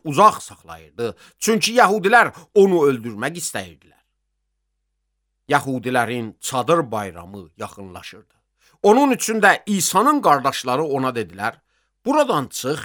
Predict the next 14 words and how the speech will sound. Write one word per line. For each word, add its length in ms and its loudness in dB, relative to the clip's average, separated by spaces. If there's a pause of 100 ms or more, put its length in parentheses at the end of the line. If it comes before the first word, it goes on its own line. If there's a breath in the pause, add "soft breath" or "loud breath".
Yəhudiyyə 640 0
vilayətinə 580 0
get 340 -4
ki, 240 -14 (220 soft breath)
şagirdlərin 880 2
də 140 -8 (280)
etdiyin 460 -2
işləri 400 -4
görsünlər." 640 -4 (1400)
Çünki 640 -8 (180)
özünü 440 -2
tanıtdırmaq 600 -2
istəyən 440 -4
adam 360 -8